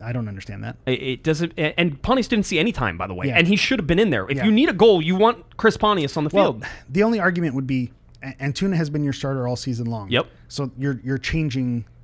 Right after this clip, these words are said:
Speaker 2: Yep.
Speaker 1: You're, you're ch-, you're changing
Speaker 2: Yeah,
Speaker 1: the, the,
Speaker 2: he,
Speaker 1: the whole dynamic.
Speaker 2: he already changed it.
Speaker 1: So,
Speaker 2: He already
Speaker 1: so
Speaker 2: changed it when he went to four,
Speaker 1: <laughs>
Speaker 2: four center
Speaker 1: That's
Speaker 2: backs
Speaker 1: also
Speaker 2: against Minnesota. It
Speaker 1: okay.
Speaker 2: worked against Minnesota.
Speaker 1: That's where you're supposed to say, "Yeah, but still."
Speaker 2: Yeah, but still.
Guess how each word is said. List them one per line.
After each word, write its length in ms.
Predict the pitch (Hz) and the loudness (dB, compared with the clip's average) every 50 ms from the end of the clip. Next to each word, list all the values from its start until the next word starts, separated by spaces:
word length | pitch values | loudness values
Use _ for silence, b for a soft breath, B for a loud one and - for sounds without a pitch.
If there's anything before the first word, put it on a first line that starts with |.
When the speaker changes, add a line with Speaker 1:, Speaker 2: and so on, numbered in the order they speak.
| _ - | _ -10
Speaker 2:
Yep. 220 | - 117 120 156 - - | -4 -2 -2 -2 -4 -6
Speaker 1:
You're, 180 | 127 139 143 131 | -6 -6 -6 -4
you're 140 | 117 139 143 | -4 -4 -4
ch-, 160 | 139 - - - - | -4 -6 -10 -12 -8
you're 140 | 139 147 143 | -4 -4 -4
changing 400 | - - 196 202 190 165 170 156 | -2 0 0 0 2 0 2 2
Speaker 2:
Yeah, 120 | 196 185 | 2 4
Speaker 1:
the, 60 | 156 | 2
the, 160 | 147 151 165 175 | 2 2 2 2
Speaker 2:
he, 40 | 185 | 2
Speaker 1:
the 100 | 143 156 127 | 2 0 0
whole 160 | 135 170 160 | 0 0 2
dynamic. 460 | 139 156 143 147 147 135 120 104 92 | 2 0 0 2 0 -2 -2 -4 -2
Speaker 2:
he 120 | 92 170 185 | 0 2 4
already 220 | 202 208 208 196 | 4 4 4 2
changed 360 | - - 190 165 160 160 135 | 0 -2 0 0 0 0 0
it. 120 | 143 147 156 | 0 -2 -2
Speaker 1:
So, 60 | 147 | 0
Speaker 2:
He 80 | 147 156 | 2 4
already 160 | 175 196 180 | 4 4 4
Speaker 1:
so 40 | 160 | 2
Speaker 2:
changed 200 | - 196 190 165 | 2 2 2 2
it 40 | 180 175 | 2 2
when 100 | 165 165 | 4 4
he 40 | 170 | 4
went 140 | 165 165 143 | 4 4 2
to 80 | - 185 | 2 2
four, 240 | - 170 160 156 147 | 2 4 4 4 2
Speaker 1:
<laughs> 200 | - - 190 - | 0 -4 -4 -2
Speaker 2:
four 180 | - 165 165 | 0 0 0
center 240 | 156 - 175 160 160 | 0 0 0 0 2
Speaker 1:
That's 60 | 175 165 | 4 6
Speaker 2:
backs 100 | 156 151 | 6 6
Speaker 1:
also 120 | 170 156 - | 4 4 2
Speaker 2:
against 200 | 160 147 - 165 | 0 0 2 0
Minnesota. 360 | 156 151 143 - - - 165 | 0 0 0 0 0 0 2
It 60 | 196 214 | 2 2
Speaker 1:
okay. 80 | 233 - | 4 6
Speaker 2:
worked 200 | 311 403 - - | 6 6 6 4
against 220 | 233 220 - - | 2 0 2 2
Minnesota. 420 | 202 190 175 - - - 175 92 - | 2 0 2 4 4 4 4 4 0
Speaker 1:
That's 140 | 147 151 - | -2 -2 0
where 80 | 156 156 | 0 0
you're 80 | 147 | 0
supposed 200 | 131 - 139 - - | 0 -2 -4 -6 -4
to 60 | 135 | -6
say, 40 | 127 | -6
"Yeah, 160 | 113 113 120 113 | -6 -6 -6 -8
but 140 | 104 92 - | -8 -10 -12
still." 180 | - - 120 | -8 -2 2
Speaker 2:
Yeah, 100 | 143 143 | 2 2
but 100 | 143 131 - | 2 0 -4
still. 260 | - 127 92 - | -4 -6 -6 -6